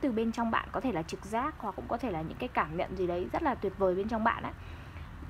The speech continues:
Nó cứ khiến bạn và nó cứ giữ bạn ở lại. Nó cứ, nó cứ kiểu dạng như là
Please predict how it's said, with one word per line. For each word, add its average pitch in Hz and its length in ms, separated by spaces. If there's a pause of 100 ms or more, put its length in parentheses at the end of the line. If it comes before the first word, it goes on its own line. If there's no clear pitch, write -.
(100)
Nó 240 200
cứ 339 180
khiến 247 340
bạn - 280
và 175 100
nó 185 140
cứ 330 80
giữ 311 220
bạn - 240
ở 175 80
lại. 156 280 (300)
Nó 285 100
cứ, 381 140 (340)
nó 269 200
cứ 370 460
kiểu 196 200
dạng 190 280
như 294 180
là 185 260